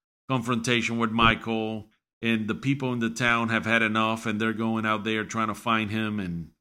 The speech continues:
I guess they, they come across him here and there, and you know that that's not a good thing.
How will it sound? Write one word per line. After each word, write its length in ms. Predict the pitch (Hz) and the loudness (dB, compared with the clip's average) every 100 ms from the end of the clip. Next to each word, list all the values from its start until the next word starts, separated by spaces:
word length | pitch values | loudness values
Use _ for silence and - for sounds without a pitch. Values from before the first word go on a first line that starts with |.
| _ _ _ _ _ _ - | _ _ _ _ _ _ -6
I 80 | 107 | -4
guess 260 | 107 113 | 0 0
they, 200 | 110 110 104 | 2 0 0
they 380 | 101 110 85 - _ - | 0 -2 -4 -16 _ -6
come 200 | 135 123 | -2 -2
across 420 | 113 127 120 113 | -2 2 2 2
him 140 | 117 110 | 0 0
here 220 | 117 113 | 0 0
and 140 | 107 | 0
there, 260 | 110 113 113 | 0 2 2
and 180 | 107 107 | 0 -2
you 120 | 110 | -2
know 180 | 107 104 | -2 -2
that 160 | 98 98 | -4 -4
that's 200 | 107 98 | -4 -4
not 160 | 107 | -4
a 40 | 98 | -4
good 220 | 95 85 | -8 -8
thing. 400 | - 98 110 | -8 -6 -6